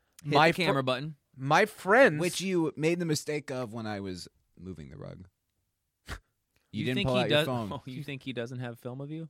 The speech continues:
Speaker 2: Right.
Speaker 3: I wanna see it.
Speaker 2: Dude, you were, it was a prison scene. It was a shower scene from,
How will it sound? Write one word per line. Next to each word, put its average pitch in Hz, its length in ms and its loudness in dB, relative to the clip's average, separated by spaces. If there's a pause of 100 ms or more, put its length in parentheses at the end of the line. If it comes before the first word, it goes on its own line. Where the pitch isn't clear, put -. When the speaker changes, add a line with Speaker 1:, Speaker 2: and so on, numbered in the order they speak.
Speaker 2:
Right. 120 260 0 (120)
Speaker 3:
I 117 100 0
wanna 147 280 0
see 160 300 -4
it. 87 160 -6 (480)
Speaker 2:
Dude, 127 260 2
you 160 200 0
were, 117 280 2 (680)
it 180 100 6
was 180 140 4
a 151 60 4
prison 143 440 2
scene. 92 360 -8 (140)
It 180 60 2
was 202 140 4
a 139 60 0
shower 208 520 4
scene 170 320 -4
from, 117 400 -2